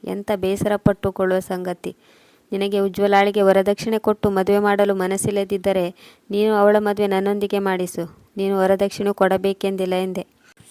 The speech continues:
'ನಾನ್ಯಾಕೆ ನಿನ್ನ ಮದುವೆ ಒಂದು ಅನಾಥ ಹುಡುಗಿಯ ಜೊತೆಗೆ ಮಾಡಲಿ?' ಆಗ ನಾನು ಹೇಳಿದೆ, 'ನೀನು ಅವಳೊಂದಿಗೆ ನನ್ನ ಮದುವೆ ಮಾಡಿಸದಿದ್ದರೆ ನಾನು ಅವಳನ್ನು ಬಲವಂತವಾಗಿ ಕರೆದುಕೊಂಡು ಹೋಗಿ ಮದುವೆ ಆಗಬೇಕಾಗುತ್ತದೆ.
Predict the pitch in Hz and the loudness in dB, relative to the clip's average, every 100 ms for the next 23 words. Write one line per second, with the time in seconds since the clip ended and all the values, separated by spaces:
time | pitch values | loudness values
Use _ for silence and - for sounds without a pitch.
0 | - 220 220 233 220 - 190 - 220 214 | -4 2 4 4 0 0 -2 -2 -2 0
1 | 220 214 208 208 202 202 196 202 196 214 | 0 0 2 2 2 0 -2 -2 -2 0
2 | 220 214 208 208 208 202 190 196 196 190 | 0 0 -2 0 0 0 0 0 -2 -2
3 | 185 190 190 196 _ _ - 196 202 208 | -2 -2 -4 -6 _ _ -2 0 2 0
4 | 202 196 190 190 196 - _ - 214 233 | 0 0 -2 -2 -6 -10 _ -8 -4 -2
5 | 240 208 202 208 214 220 214 196 202 202 | 2 4 6 4 2 -2 -2 -2 -2 -4
6 | 202 196 190 185 196 202 190 185 196 175 | -2 0 0 0 -2 -6 -6 -2 0 -2
7 | - - _ - 214 214 220 220 214 208 | -6 -20 _ -2 2 4 6 6 4 4
8 | 202 202 214 214 208 202 190 190 196 202 | 4 4 2 0 0 0 -2 2 2 2
9 | 202 196 196 208 190 190 196 196 190 185 | -2 0 0 0 0 0 2 2 2 0
10 | 185 180 180 180 175 175 180 | -4 -4 -6 -6 -8 -8 -10